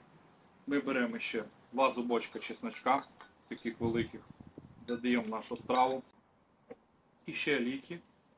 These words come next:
Ну, вже олії так багато не треба, вже ми на фініші, так що отак, отак,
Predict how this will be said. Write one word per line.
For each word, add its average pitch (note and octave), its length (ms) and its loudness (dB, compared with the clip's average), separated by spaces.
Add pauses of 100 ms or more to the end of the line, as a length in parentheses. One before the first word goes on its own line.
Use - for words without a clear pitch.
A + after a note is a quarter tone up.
Ну, D#3 80 -4
вже D3 180 2
олії C#3+ 240 0
так B2+ 200 -2
багато B2+ 320 0
не B2 140 0
треба, C#3+ 380 -2 (100)
вже A#2+ 260 -2
ми A2+ 220 -4
на A2 140 -8
фініші, A#2+ 560 -8 (140)
так A2+ 180 -8
що G#2+ 240 -8 (1080)
отак, B2+ 340 -4 (560)
отак, - 360 -4